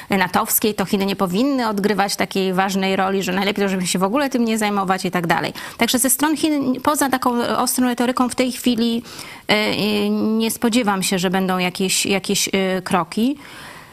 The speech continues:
Y, y, jeżeli chodzi o Putina, myślę, że to, tutaj sprawa Litwy pokazała, że też nie, nie,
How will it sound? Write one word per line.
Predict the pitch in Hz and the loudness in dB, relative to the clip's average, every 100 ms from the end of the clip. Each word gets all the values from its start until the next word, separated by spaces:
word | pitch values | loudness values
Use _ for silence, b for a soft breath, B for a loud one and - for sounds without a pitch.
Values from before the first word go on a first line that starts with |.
| B - | B -2
Y, | 226 220 220 220 226 214 233 - | 0 2 2 0 0 -2 -2 0
y, | 226 | 2
jeżeli | 233 233 240 233 | 2 0 0 0
chodzi | 233 214 | 0 0
o | 240 | 0
Putina, | 247 - 269 330 | -2 0 0 0
myślę, | 392 403 494 | 0 0 0
że | 403 - | 0 0
to, | - | -2
tutaj | - - 349 | -2 0 0
sprawa | - 370 | 0 0
Litwy | 587 605 294 | -2 -4 -2
pokazała, | 247 220 202 185 190 | 0 0 2 2 2
że | 196 262 | 0 0
też | 453 196 - - | 0 0 0 2
nie, | 214 202 208 | 2 2 0
nie, | 208 196 196 196 | 0 2 0 0